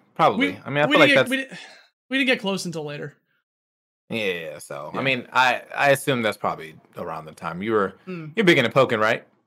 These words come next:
Speaker 2: Uh,
Speaker 1: For a
Speaker 2: yeah, I
Speaker 1: wh-, a
Speaker 2: was
Speaker 1: while?
Speaker 2: when, when Pokken
Speaker 1: Okay,
Speaker 2: came out,
Speaker 1: yeah.
Speaker 2: or when it, when it was between the Wii U and the Switch, like, somewhere around there, I was big into it.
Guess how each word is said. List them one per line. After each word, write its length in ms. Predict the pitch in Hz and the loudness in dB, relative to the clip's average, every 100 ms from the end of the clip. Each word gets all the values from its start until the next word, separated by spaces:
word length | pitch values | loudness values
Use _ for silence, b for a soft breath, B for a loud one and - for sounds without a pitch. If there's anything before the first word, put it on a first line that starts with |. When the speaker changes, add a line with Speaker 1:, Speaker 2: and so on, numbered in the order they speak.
| _ _ _ _ _ _ | _ _ _ _ _ _
Speaker 2:
Uh, 240 | 214 214 | 0 0
Speaker 1:
For 120 | - 208 | 0 0
a 40 | |
Speaker 2:
yeah, 100 | 220 | 0
I 40 | |
Speaker 1:
wh-, 0 | |
a 80 | 202 | -2
Speaker 2:
was 120 | 196 | 0
Speaker 1:
while? 240 | 113 113 113 | 2 2 2
Speaker 2:
when, 260 | 185 165 - _ | -4 -10 -16 _
when 160 | 196 175 | -8 0
Pokken 220 | 214 202 | 0 2
Speaker 1:
Okay, 100 | 190 | -2
Speaker 2:
came 240 | 185 185 | -4 -6
out, 100 | 170 | -4
Speaker 1:
yeah. 160 | 170 208 | -6 -4
Speaker 2:
or 480 | 202 196 190 180 190 | -2 -2 -6 -8 -10
when 120 | 180 | -8
it, 140 | 208 202 | -8 -6
when 180 | 208 208 | -6 -2
it 40 | |
was 140 | 202 | -4
between 420 | 180 202 247 240 220 | -4 -6 -4 -4 -4
the 80 | |
Wii 440 | 185 185 196 190 - | -4 -6 -6 -6 -8
U 300 | 190 190 196 | -8 -8 -8
and 100 | 170 | -10
the 80 | 156 | -10
Switch, 380 | 170 151 - | -12 -12 -12
like, 100 | 165 | -12
somewhere 240 | 151 185 175 | -10 -8 -8
around 140 | 160 | -10
there, 120 | 151 | -10
I 40 | 151 | -12
was 100 | 147 | -12
big 180 | 156 147 | -12 -12
into 200 | 147 | -12
it. 120 | 151 | -14